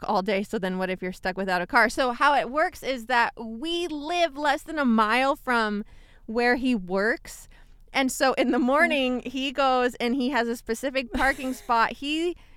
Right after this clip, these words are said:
Speaker 1: he drops the car off. We have an extra key. We walk to the car, bring it home, and then he texts us when he's
Speaker 2: Or
Speaker 1: off
Speaker 2: he
Speaker 1: at
Speaker 2: can
Speaker 1: work.
Speaker 2: park at your house and walk,
Speaker 1: And walk.
Speaker 2: 'cause it's not that far.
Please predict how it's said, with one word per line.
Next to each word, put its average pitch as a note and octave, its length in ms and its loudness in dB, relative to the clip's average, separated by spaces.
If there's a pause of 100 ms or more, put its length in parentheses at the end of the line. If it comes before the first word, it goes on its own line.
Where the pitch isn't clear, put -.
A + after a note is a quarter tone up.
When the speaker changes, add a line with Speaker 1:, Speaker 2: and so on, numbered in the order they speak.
Speaker 1:
he D#4 280 -4
drops D#4 320 0
the E4 100 -6
car D#4 300 0
off. A#3 320 2 (120)
We C4+ 260 -6
have D#4+ 240 -2
an C4 160 -4
extra - 360 -8
key. G#3+ 400 -8 (420)
We C#4+ 480 -4
walk A3+ 460 0
to D4 160 -6
the D4 100 -4
car, A3 280 0
bring B3+ 220 0
it A#3 100 -4
home, C4+ 440 0
and A#3+ 220 0
then B3+ 140 0
he D4+ 140 -2
texts - 340 -6
us D#3+ 240 -4
when A#3+ 140 0
he's A3 220 0
Speaker 2:
Or C#4 200 8
Speaker 1:
off D#4 80 4
Speaker 2:
he D#4+ 80 2
Speaker 1:
at A3 80 4
Speaker 2:
can D4 100 2
Speaker 1:
work. A3+ 100 0
Speaker 2:
park A#3+ 280 4
at G3 160 0
your F3+ 120 0
house B3 560 2
and G3 220 -2
walk, G#3 200 6
Speaker 1:
And G3+ 80 2
walk. F#3 120 4
Speaker 2:
'cause A3+ 120 -2
it's A#3 120 -8
not A3 220 2
that - 160 -2
far. B3+ 400 0